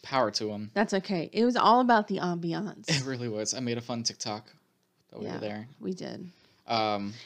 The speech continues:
Speaker 2: And the ice cream place right next to it is very good.
Speaker 1: That was the next on my list. We went to Coastal Creamery. We went there twice.
Speaker 2: We did go there twice.
Speaker 1: Liked it so much. Mom and, mom and pop shop.
Speaker 2: Mm-hmm.
Speaker 1: I-, ice cream was delicious.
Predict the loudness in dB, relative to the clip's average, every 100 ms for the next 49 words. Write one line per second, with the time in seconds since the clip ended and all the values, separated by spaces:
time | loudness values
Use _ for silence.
0 | -6 2 4 6 6 6 2 0 0 -2
1 | 0 0 0 -2 -2 -2 -2 0 -4 -4
2 | -8 -10 0 2 2 0 -4 -8 -4 2
3 | 2 2 -2 -6 -4 -4 -4 -2 -2 0
4 | 0 0 -2 0 2 4 2 0 0 0
5 | 2 0 -4 -12 _ _ _ _ _ _
6 | -8 -2 0 2 0 0 0 2 2 4
7 | 4 6 6 6 8 6 6 4 2 -2
8 | -4 -2 -6 -6 -8 -10 -12 -14 _ 2
9 | 2 2 -6 -10 0 2 4 4 4 4
10 | 4 4 2 -2 -6 -4 -6 -8 -16 _
11 | -10 -10 -8 2 4 4 2 -2 -2 -2
12 | 0 0 0 4 6 4